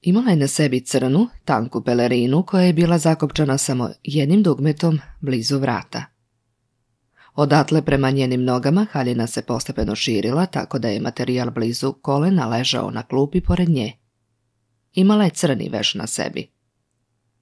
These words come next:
Smelo otvoren grudnjak, čipkaste providne gaćice iznad kojih se natezao držač njenih svilenih čarapa. Znala je da će se sa nekim sresti, zato je bila tako izazovno obučena.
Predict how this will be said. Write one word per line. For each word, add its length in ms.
Smelo 400
otvoren 480
grudnjak, 600
čipkaste 520
providne 480
gaćice 500
iznad 300
kojih 300
se 100
natezao 480
držač 480
njenih 440
svilenih 520
čarapa. 540
Znala 400
je 100
da 140
će 120
se 160
sa 200
nekim 420
sresti, 480
zato 300
je 80
bila 220
tako 380
izazovno 720
obučena. 560